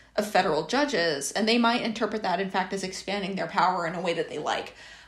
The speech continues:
Um, if my money, if I was a betting woman, I, I think, I think Barrett probably goes for this.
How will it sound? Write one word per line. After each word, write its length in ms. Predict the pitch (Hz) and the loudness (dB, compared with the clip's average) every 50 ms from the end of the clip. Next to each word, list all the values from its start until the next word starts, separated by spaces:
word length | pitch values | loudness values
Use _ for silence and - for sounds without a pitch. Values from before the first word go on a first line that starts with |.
| - - - | -4 4 6
Um, 520 | 208 175 151 147 139 135 - - 190 - - - _ _ _ _ _ _ _ _ _ _ _ _ _ _ _ _ _ - | 6 6 6 4 -2 -6 -8 -12 -14 -16 -18 -20 _ _ _ _ _ _ _ _ _ _ _ _ _ _ _ _ _ 8
if 260 | 214 220 226 - - | 8 8 8 8 4
my 260 | 269 285 285 285 277 | 4 4 4 4 4
money, 840 | 247 220 208 202 202 196 196 208 233 247 269 285 294 302 302 294 - | 2 2 2 2 2 2 2 2 2 0 2 2 2 2 2 2 4
if 80 | 247 | 6
I 80 | 262 262 | 8 8
was 80 | 277 220 | 6 6
a 60 | 196 | 4
betting 260 | 214 208 202 208 214 | 4 4 4 2 0
woman, 300 | 220 226 240 262 277 269 | -2 0 -2 -2 -2 -2
I, 140 | - 175 196 196 185 - - | -2 -2 -2 -4 -6 -6 -4
I 60 | - | -4
think, 280 | 214 208 - 190 - - - _ | -2 -2 -4 -4 -8 -14 -18 _
I 100 | - 175 | -6 -6
think 240 | 170 - 254 240 - | -2 0 0 0 2
Barrett 280 | - 160 175 185 185 - | 2 2 2 2 2 2
probably 260 | 208 196 196 202 220 | 2 2 2 2 0
goes 220 | 208 208 208 208 | 0 0 -2 0
for 100 | - 233 | 0 -2
this. 360 | 233 240 247 247 - - - | -2 -2 -2 -4 -6 -8 -10